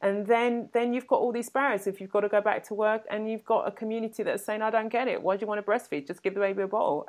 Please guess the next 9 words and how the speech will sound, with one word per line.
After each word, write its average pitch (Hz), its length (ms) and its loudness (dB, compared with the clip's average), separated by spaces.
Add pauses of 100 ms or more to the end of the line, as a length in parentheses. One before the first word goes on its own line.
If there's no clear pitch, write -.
And 196 240 0
you 202 100 -2
don't 214 360 4
have 170 420 -2
anyone 160 720 -2
in 160 160 -2
the 151 140 -2
hospital 170 480 -2
setting 156 580 -4